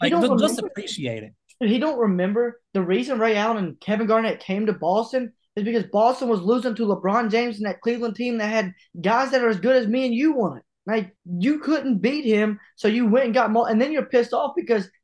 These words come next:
Speaker 2: he went and busted y'all's ass in Boston since you gone. You went to Brooklyn. You said that you wanted to guard him. He scored fifty-one points on you in game three, and you never seen the playoffs again. Like, dude, you're, you're, you're trash.
Speaker 1: <laughs>
Speaker 2: So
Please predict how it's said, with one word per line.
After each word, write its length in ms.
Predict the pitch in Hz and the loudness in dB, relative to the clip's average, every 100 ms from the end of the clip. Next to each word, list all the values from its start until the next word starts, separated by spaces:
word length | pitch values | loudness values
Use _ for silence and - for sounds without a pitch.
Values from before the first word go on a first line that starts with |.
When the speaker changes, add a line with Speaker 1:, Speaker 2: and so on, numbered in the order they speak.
| - | -4
Speaker 2:
he 180 | 277 269 | -2 2
went 260 | 233 247 | 2 2
and 180 | 190 151 | 0 0
busted 380 | 226 254 262 202 | 2 2 0 0
y'all's 220 | 226 226 | 2 2
ass 220 | 220 214 | 0 0
in 80 | 180 | -2
Boston 420 | 185 196 196 175 | 0 0 0 -6
since 260 | - 180 175 | -6 -6 -6
you 80 | 151 | -8
gone. 320 | 151 156 170 _ - | -6 -6 -8 _ -2
You 120 | 196 | 2
went 200 | 208 285 | 2 2
to 80 | 220 | 0
Brooklyn. 480 | 170 233 254 214 196 - _ | 4 2 4 0 -2 -8 _
You 100 | 202 | -2
said 220 | 190 254 | 2 2
that 100 | 240 | 2
you 140 | 202 190 | 2 4
wanted 260 | 220 247 | 4 2
to 60 | 214 | 2
guard 200 | 208 233 | 2 2
him. 60 | 202 | 2
He 60 | |
scored 240 | 185 196 - | -2 -4 -4
fifty-one 500 | 285 294 285 262 254 | -6 -4 -2 0 0
points 340 | - 247 294 226 | 0 -2 -2 -2
on 160 | 202 | 0
you 120 | 202 | 0
in 100 | 190 | 0
game 320 | 180 226 269 - | 0 -2 -2 -4
three, 380 | 359 320 202 - - | -2 -2 -2 -8 -6
and 160 | 214 208 | 0 2
you 60 | |
never 280 | 190 247 269 | 4 4 2
seen 220 | 247 254 | -2 -2
the 80 | 226 | -2
playoffs 400 | 233 240 233 208 | -2 0 0 -2
again. 240 | 170 214 254 | -4 -4 -2
Like, 200 | 214 190 | -4 -4
dude, 240 | 240 226 | -4 -4
you're, 140 | 196 185 | -4 -6
you're, 140 | - 156 - - | -6 -4 -4 -4
you're 140 | 220 - | -8 0
trash. 400 | 226 156 - - | 0 0 -6 -10
Speaker 1:
<laughs> 920 | - - - - - 269 - - - - | -16 -12 -14 -10 -10 -10 -12 -14 -4 2
Speaker 2:
So 220 | 233 | 2